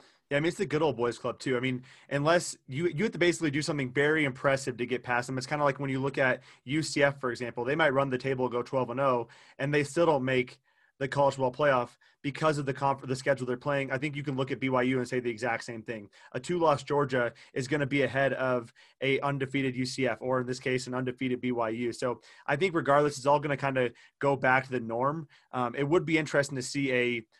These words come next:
an unexpected school, though, from one of the three major conferences that are playing, like you said, an Iowa State. Um, what if they go undefeated? What if they get lucky and beat, like you said, in Oklahoma when Spencer Rattler's out? Uh, that, I think, would then cause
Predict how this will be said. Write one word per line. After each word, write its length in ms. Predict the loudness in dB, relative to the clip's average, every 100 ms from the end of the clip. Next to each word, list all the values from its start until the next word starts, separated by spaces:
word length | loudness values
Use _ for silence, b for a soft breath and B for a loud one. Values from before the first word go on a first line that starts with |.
| b
an 80 | -2
unexpected 640 | 2 2 0 0 0 0
school, 260 | -4 -2 0
though, 160 | 0 0
from 240 | -2 0
one 200 | 0 0
of 80 | 0
the 100 | -2
three 240 | -2 -2
major 300 | 2 0 0
conferences 500 | -2 -2 -2 -4 -6 -2
that 120 | 2
are 160 | 2
playing, 320 | 2 0 -4 -2
like 220 | -2 -2
you 40 |
said, 280 | -2 -2 -2 _ b b b
an 80 | -6 0
Iowa 340 | 2 2 0
State. 400 | -2 -2 -2 -6 _ b b
Um, 300 | -4 -2 -4
what 180 | 0 2
if 140 | 2 2
they 300 | 2 2 0
go 340 | 0 0 0
undefeated? 400 | -2 -4 -2 0
What 120 | 0
if 60 | 0
they 140 | 2
get 140 | 2 2
lucky 320 | 0 0 -4
and 120 | -4
beat, 220 | -4 -4
like 160 | -4 -4
you 80 | -2
said, 160 | -2
in 60 | -2
Oklahoma 680 | -4 -2 0 0 2 0 -2 B B
when 160 | -2 -2
Spencer 380 | 0 0 0
Rattler's 420 | 2 4 4 -2 -2
out? 340 | -4 -6 -10 _ b b b
Uh, 160 | -6 -6 -4 4
that, 260 | 6 6
I 80 | 2
think, 240 | -2 -4
would 160 | -4 -2
then 180 | -2 0
cause 440 | 0 2 2 -4